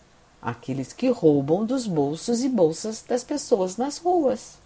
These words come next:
Assim que os guardas entram no barracão,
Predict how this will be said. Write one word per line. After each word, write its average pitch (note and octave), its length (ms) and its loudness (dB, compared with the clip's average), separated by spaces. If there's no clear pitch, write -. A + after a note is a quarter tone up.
Assim A3+ 640 0
que - 100 -8
os C3+ 140 -4
guardas B2+ 640 -2
entram C#3 380 -4
no C3 120 -6
barracão, D#3 640 0